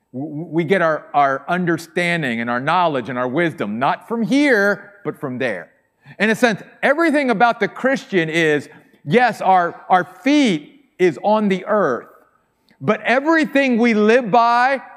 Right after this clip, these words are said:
is from heaven. It's from the Lord, you see.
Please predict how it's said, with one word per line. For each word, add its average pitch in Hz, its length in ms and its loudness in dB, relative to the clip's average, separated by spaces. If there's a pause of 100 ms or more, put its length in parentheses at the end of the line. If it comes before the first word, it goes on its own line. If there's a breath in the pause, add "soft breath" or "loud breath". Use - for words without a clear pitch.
(420)
is - 300 -8 (200)
from 117 160 -8
heaven. 95 380 -8 (680)
It's 120 160 -14
from 120 180 -8
the 110 60 -6
Lord, 98 440 -10 (640)
you 101 80 -12
see. 90 340 -16